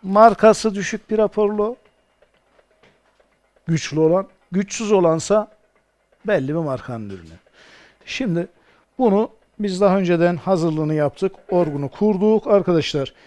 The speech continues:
yakmaya çalışarak pike sokacağız.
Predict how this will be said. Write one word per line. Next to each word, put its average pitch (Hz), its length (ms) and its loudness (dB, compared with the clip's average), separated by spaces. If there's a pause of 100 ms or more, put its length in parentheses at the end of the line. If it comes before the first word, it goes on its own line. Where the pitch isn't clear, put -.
(2250)
yakmaya 180 580 4
çalışarak 196 640 2
pike - 240 -4
sokacağız. - 680 -12